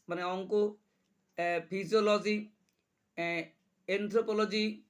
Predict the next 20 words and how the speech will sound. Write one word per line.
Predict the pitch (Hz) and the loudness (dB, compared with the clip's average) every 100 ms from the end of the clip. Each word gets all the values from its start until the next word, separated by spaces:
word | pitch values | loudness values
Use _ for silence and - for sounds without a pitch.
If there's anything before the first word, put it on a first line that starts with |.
| _ _ _ _ | _ _ _ _
এগ্রোনমি, | 190 175 185 220 214 214 214 214 _ - | -6 -4 0 0 0 0 -2 -4 _ -10
হিস্ট্রি, | 180 208 - 175 165 127 _ _ _ _ | -4 -4 -6 -10 -10 -12 _ _ _ _
এই | 190 233 | -2 -2
পরীক্ষাগুলো | 220 202 208 202 190 | -2 -4 -2 -4 -4
তোমার | 185 185 | -4 -4
কবে | 185 190 | -2 -2
থাকছে, | 208 208 - 269 311 _ _ _ _ | -2 -6 -4 -6 -6 _ _ _ _
তেরো | 196 196 220 | -4 0 0
তিন | 220 214 214 - - | -2 -4 -4 -8 -8
পঁচিশ, | 185 175 196 - - | -8 -6 -8 -10 -14
আহ, | 170 175 170 165 - 170 | -10 -4 -2 -2 -2 -6
অর্থাৎ | 170 170 | -2 -2
বৃহস্পতিবার, | 160 202 226 - 180 185 180 170 - _ _ _ | 0 2 2 -2 -6 -2 -2 -2 -8 _ _ _
অঙ্ক, | 175 185 185 190 | -4 -2 -4 4
আহ, | 233 254 - _ _ - 165 165 165 160 160 _ _ _ - - 156 160 | 4 4 -4 _ _ -6 0 2 2 -2 -6 _ _ _ -14 -2 -2 -2
ফিজিওলজি, | 180 190 214 214 208 262 247 - _ _ - | -2 2 4 2 2 -4 -4 -12 _ _ -8
অ্যানথ্রোপোলজি, | 190 190 214 214 202 220 220 247 262 226 _ _ _ - | -8 -6 -2 0 2 2 2 2 -2 -4 _ _ _ -6
এগ্রোনমি | 160 151 190 208 226 254 | -6 -6 -6 -4 -4 -4
এবং | 196 180 | -4 -4
হিস্ট্রি | 160 180 185 - 143 107 | -4 -4 -4 -14 -16 -16